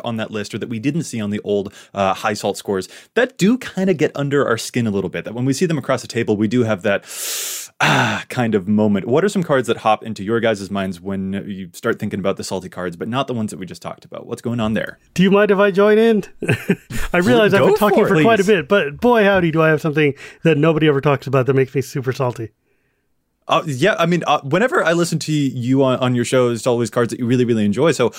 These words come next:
Speaker 1: I love getting the hot takes from Shivam about the cards that he doesn't like very much. I'm <laughs> absolutely here for it.
Speaker 2: Okay, so the card that currently is my biggest bugaboo in Magic, the card that makes me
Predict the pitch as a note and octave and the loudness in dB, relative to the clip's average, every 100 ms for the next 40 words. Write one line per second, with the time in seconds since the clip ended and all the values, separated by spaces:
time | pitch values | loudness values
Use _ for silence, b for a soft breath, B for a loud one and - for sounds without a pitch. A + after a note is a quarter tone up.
0 | B B B3 C#4 F#3 F#3+ E3 B2+ C3+ D3 | B B 0 2 2 0 0 0 0 -2
1 | A#2+ A#2 C3 A#2 G#2+ G#2 A#2+ G#2+ F#2+ F#2 | -10 -4 -2 -2 -2 -2 -2 -2 -6 -4
2 | G#2 F#2 G2+ G#3 F#3 G#3+ G3 C#3 E3+ - | -4 -2 0 0 0 0 0 -2 -4 -2
3 | C3+ C#3 D#3+ B2+ B2 G3 A2 F2+ - G#3+ | -2 0 0 0 0 0 -2 -8 -2 0
4 | G#3+ F#3+ C#3 - A#3 C#3+ G#2 b b C#3+ | 2 2 2 2 2 2 0 b b -2
5 | D3+ - G3+ G#3+ D3+ D#3+ C3 - F3 E3 | -2 2 2 2 2 0 0 0 0 0
6 | F3 D#3+ C#3 B2 C3+ B2 G#2+ D3 D3 B2+ | 0 0 0 0 2 0 0 -2 -2 0
7 | C3+ C3+ B2+ C3+ B2+ B2 B2 B2+ B2 C3+ | 0 2 2 2 2 2 0 -2 -4 -2
8 | E3+ E3 C#3+ C#3 - C#3+ C3+ | 0 2 0 0 0 0 0